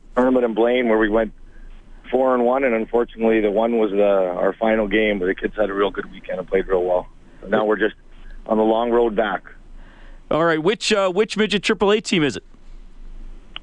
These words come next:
Speaker 1: Uh, it's I H A out of, uh, we play at a Canadian Olympic Park. It's a high school program that plays out of the C S S H L.
Speaker 2: Right, awesome stuff. H-, how, how do you enjoy being a coach and, and maybe just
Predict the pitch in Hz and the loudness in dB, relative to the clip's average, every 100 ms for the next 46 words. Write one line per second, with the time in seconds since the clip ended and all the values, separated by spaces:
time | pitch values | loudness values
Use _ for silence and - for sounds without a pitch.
0 | 107 110 110 104 98 107 110 95 - 110 | -2 0 0 -2 0 2 2 0 0 2
1 | 101 101 95 90 98 98 92 95 - 110 | 2 2 -2 -2 0 0 0 -2 -2 0
2 | 101 - 110 101 101 98 101 95 - 107 | 0 -2 -2 0 0 0 0 -4 -4 -2
3 | 95 - 92 - 95 90 90 - - - | -2 -6 -12 -4 0 2 0 -4 -18 -16
4 | - - 117 - 113 101 104 95 101 92 | -14 -4 -2 0 0 0 0 0 0 -2
5 | 87 - - 101 92 98 90 87 - 98 | -6 -8 -2 0 2 0 0 -6 -2 0
6 | 90 - 90 - 92 - 90 92 - - | 0 -2 -4 -2 -6 -2 -4 -4 -10 0
7 | 120 123 - 123 135 127 - 151 123 - | 2 2 0 -2 -2 -4 -2 -2 -2 -4
8 | 156 208 160 190 220 202 196 147 160 185 | -2 0 0 -2 0 0 0 2 2 2
9 | 180 156 - - - - 131 135 180 175 | 2 -2 -8 -16 -16 -14 -6 0 0 0
10 | 147 - 175 190 - 170 156 160 156 160 | -2 0 0 0 0 0 0 0 0 2
11 | 180 170 156 170 - | 0 0 0 0 -4